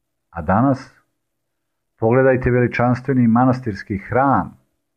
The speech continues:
Naš narod je, je u najtežim i najsiromašnijim godinama otkidao od sebe poslednje,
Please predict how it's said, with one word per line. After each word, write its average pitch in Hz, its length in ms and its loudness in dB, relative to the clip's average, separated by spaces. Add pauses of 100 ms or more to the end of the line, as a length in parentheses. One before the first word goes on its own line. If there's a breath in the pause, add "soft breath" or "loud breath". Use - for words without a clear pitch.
(800)
Naš 104 300 -4
narod 123 400 0
je, 120 240 0 (420)
je 101 180 0
u 101 180 -4
najtežim 107 880 0 (200)
i 92 100 -14
najsiromašnijim 113 1040 0
godinama 101 680 0 (380 loud breath)
otkidao 113 720 0
od 113 120 -2
sebe 120 400 0
poslednje, 107 840 -2